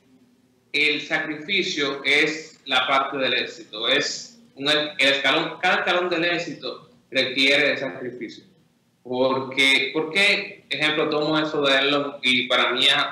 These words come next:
una enseñanza más grande que, que tiene eso. Cuando él inicia con su hermano, que iniciaron la compañía que luego se,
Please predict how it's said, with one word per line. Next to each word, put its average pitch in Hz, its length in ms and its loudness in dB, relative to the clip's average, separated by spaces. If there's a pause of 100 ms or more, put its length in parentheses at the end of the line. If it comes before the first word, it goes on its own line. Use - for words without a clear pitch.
(120)
una 131 200 -2
enseñanza 135 420 -4
más 131 140 4
grande 135 400 2
que, - 380 0
que 120 80 -14
tiene 139 300 2
eso. - 200 -4 (460)
Cuando 156 260 4
él 208 240 4
inicia 175 360 0
con 143 120 -4
su 139 120 -8
hermano, 143 560 0
que 123 60 -6
iniciaron 123 600 0 (320)
la 135 160 0
compañía 131 500 0
que 160 80 -4
luego 131 300 -2
se, - 340 -4